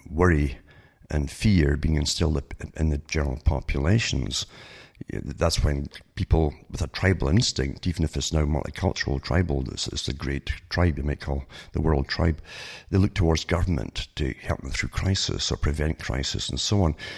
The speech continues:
So it makes government seem more necessary than ever. And that's how, uh, they've done it for th-, probably thousands of years at the top. Create the crisis, uh, always give rumours of crisis or possible crisis to keep the people living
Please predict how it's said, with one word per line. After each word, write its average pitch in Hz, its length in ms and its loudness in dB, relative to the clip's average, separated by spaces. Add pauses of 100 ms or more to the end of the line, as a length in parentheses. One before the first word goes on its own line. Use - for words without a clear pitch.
So - 160 2
it 92 40 6
makes 98 240 2
government 82 380 0
seem 82 180 0
more 78 180 2
necessary 73 540 -2
than 69 260 -8
ever. 80 300 -2 (240)
And 95 140 4
that's - 180 2
how, 76 320 2 (400)
uh, 80 120 -4 (140)
they've 76 140 -2
done 71 140 2
it - 120 -6
for 67 260 -4 (400)
th-, - 340 -14
probably 64 260 2
thousands 69 540 -2
of - 180 -8
years 87 320 4
at - 80 -6
the 69 80 -6
top. - 340 -4
Create - 200 2
the 73 60 -10
crisis, - 600 -2 (600)
uh, 80 180 2 (140)
always 90 200 4
give 76 240 0
rumours 90 300 6
of 71 120 0
crisis 73 920 0
or - 80 -8
possible 85 560 0
crisis 69 640 -2 (440)
to - 80 -10
keep 87 120 0
the - 80 -8
people - 400 0 (240)
living 73 340 0